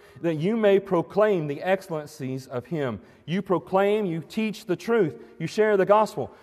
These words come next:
"Who called you out of darkness and into his marvelous light." That's our purpose. You've often heard it said that the church is the called out. That comes from the Greek word for the church, which is ekklesia.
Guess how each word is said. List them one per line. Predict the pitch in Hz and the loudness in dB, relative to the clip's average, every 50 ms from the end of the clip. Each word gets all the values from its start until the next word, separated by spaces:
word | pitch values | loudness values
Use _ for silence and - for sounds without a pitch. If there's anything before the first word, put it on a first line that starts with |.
| - - _ | -20 -2 _
"Who | 180 175 156 - - - | 0 0 0 -2 -8 -16
called | - - 247 269 277 269 269 247 226 170 | -2 6 10 10 12 12 12 10 8 6
you | 160 170 170 170 170 180 190 196 190 - - - - - - | 2 -2 0 2 2 2 2 0 -4 -8 -16 -20 -20 -12 0
out | 175 175 180 | 4 6 6
of | 175 165 175 | 6 4 6
darkness | 180 180 175 175 - 156 151 156 - - - - | 6 6 6 6 2 -4 -6 -6 -8 -10 -14 -10
and | 151 151 160 | -6 -4 -4
into | 165 170 165 - 175 | -4 -4 -4 -2 -2
his | 160 151 135 | -2 -2 -2
marvelous | 147 143 147 147 151 156 151 156 156 - 175 | -2 0 2 2 2 0 -2 -4 -6 -2 0
light." | 180 185 175 151 - - - - - _ _ _ _ _ _ _ _ _ _ _ _ _ | 2 2 2 2 -2 -8 -16 -20 -20 _ _ _ _ _ _ _ _ _ _ _ _ _
That's | 135 147 147 - | -14 -12 -8 -8
our | 156 139 | -8 -8
purpose. | 147 - 160 160 160 _ - - _ _ | -6 -8 -8 -8 -8 _ -20 -20 _ _
You've | 151 156 190 | -8 0 2
often | 196 190 190 185 160 | 2 2 0 -2 -10
heard | 147 151 160 156 143 | -8 -6 -6 -6 -6
it | 127 - - _ _ _ _ _ _ _ _ _ _ _ _ | -10 -12 -18 _ _ _ _ _ _ _ _ _ _ _ _
said | - - 180 170 165 160 | -8 0 2 4 4 4
that | 165 139 | 0 -4
the | 135 143 | -8 -10
church | - - 196 185 180 175 - | -8 -4 -4 -4 -4 -4 -8
is | 147 131 | -14 -10
the | - 139 | -10 -12
called | - - 165 156 143 143 156 | -6 -2 -2 -2 0 0 0
out. | 170 156 127 110 - - - - _ _ _ _ _ _ | 0 -2 -4 -6 -8 -16 -20 -20 _ _ _ _ _ _
That | 147 139 | -12 -6
comes | - 196 185 180 | -4 -4 -4 -2
from | - 170 156 | -4 -6 -6
the | 143 | -6
Greek | 131 131 143 156 151 - | -4 0 0 0 0 -2
word | 135 120 113 | -4 -6 -6
for | - - 117 | -8 -12 -12
the | 107 107 | -12 -12
church, | - - 143 131 120 - - - | -10 -6 -6 -6 -6 -8 -12 -14
which | 113 107 - - | -14 -14 -12 -12
is | 110 104 - | -14 -14 -12
ekklesia. | - 117 - - - 143 143 143 143 - 104 90 82 | -16 -16 -12 -6 -4 -4 -4 -4 -8 -12 -14 -14 -14